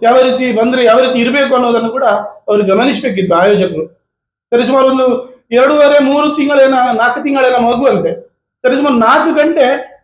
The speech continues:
ಮಿಸ್ ಆಗಿ ಯಾರ್ಯಾರೋ ಕೈಯಲ್ಲಿತ್ತು. ದೇವರ ದಯೆಯಿಂದ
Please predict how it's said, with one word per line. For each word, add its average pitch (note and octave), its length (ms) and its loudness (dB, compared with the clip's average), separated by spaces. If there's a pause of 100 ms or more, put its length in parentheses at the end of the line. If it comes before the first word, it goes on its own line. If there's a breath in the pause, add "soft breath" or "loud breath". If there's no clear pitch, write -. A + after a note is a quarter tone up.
ಮಿಸ್ C#4 240 -2
ಆಗಿ D4 240 2
ಯಾರ್ಯಾರೋ D4+ 440 4
ಕೈಯಲ್ಲಿತ್ತು. C4 640 -2 (1700)
ದೇವರ B3 320 2
ದಯೆಯಿಂದ C#4 320 2